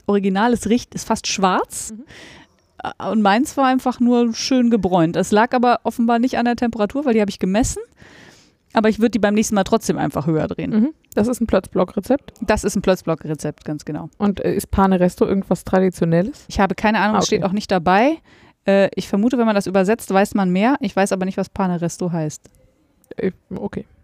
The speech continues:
Speaker 1: <laughs>
Speaker 2: Klang gerade so, als müsste man das irgendwie kennen, wenn man
Speaker 1: Nee.
Speaker 2: regelmäßig nach Italien fährt
Speaker 1: Ach so,
Speaker 2: oder so.
Speaker 1: nee, nee, das ist relativ präsent auf seinem Blog, finde ich. Also m-, mir fällt das zumindest, also vielleicht ist das auch Algorithmus, aber ich krieg das irgendwie immer wieder, äh, in meinen, ähm,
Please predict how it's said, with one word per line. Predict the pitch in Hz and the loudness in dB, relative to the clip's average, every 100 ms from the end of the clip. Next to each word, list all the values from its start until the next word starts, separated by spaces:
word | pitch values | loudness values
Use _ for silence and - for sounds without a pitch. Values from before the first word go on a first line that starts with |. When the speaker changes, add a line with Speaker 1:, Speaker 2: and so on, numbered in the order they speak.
| - | -10
Speaker 1:
<laughs> | 190 - 196 - 302 | -10 -8 -6 -2 2
Speaker 2:
Klang | 214 | 2
gerade | 226 233 190 | 4 2 2
so, | |
als | 196 202 | 2 2
müsste | 202 185 | 0 0
man | |
das | 175 | 0
irgendwie | 180 175 160 | 0 -2 0
kennen, | - 170 | 0 2
wenn | 156 156 | 0 0
man | 151 151 - _ _ | -2 -4 -10 _ _
Speaker 1:
Nee. | 214 240 254 | 2 4 4
Speaker 2:
regelmäßig | 226 170 165 175 165 | 4 2 0 0 -2
nach | 156 | -2
Italien | 170 165 165 160 | 0 0 0 0
fährt | - 226 | 0 0
Speaker 1:
Ach | |
so, | 185 | 2
Speaker 2:
oder | 226 | 2
so. | |
Speaker 1:
nee, | 214 | 4
nee, | 208 170 | 2 2
das | 208 | 2
ist | 214 226 | 2 2
relativ | 196 165 226 247 233 | 2 4 4 2 -2
präsent | - 196 185 233 | 0 2 2 2
auf | 196 | 0
seinem | 196 185 | 0 2
Blog, | 175 202 | 2 0
finde | - 160 127 | 0 -4 -4
ich. | 139 - | -4 0
Also | 175 | 2
m-, | 180 185 | 2 0
mir | - 208 | 2 0
fällt | - - 208 | 0 0 2
das | 196 196 | 2 0
zumindest, | 202 190 196 - | 0 0 -2 -4
also | - 165 160 | -2 -2 0
vielleicht | 175 170 - | -2 -4 -6
ist | - | -4
das | 175 | -2
auch | - 175 | -2 0
Algorithmus, | 175 165 185 226 233 | 0 0 0 0 0
aber | - 175 175 - | 2 2 2 0
ich | - 180 | -6 -6
krieg | - 190 | -4 -2
das | 180 | -2
irgendwie | - 180 175 | 0 -2 -2
immer | 180 170 | 0 2
wieder, | 170 170 165 _ _ _ _ _ _ | 2 2 0 _ _ _ _ _ _
äh, | 185 180 - | 0 0 0
in | 190 | 0
meinen, | 185 175 180 180 180 180 _ _ - | 2 4 2 0 -2 -8 _ _ -4
ähm, | 185 170 170 | -2 -2 -4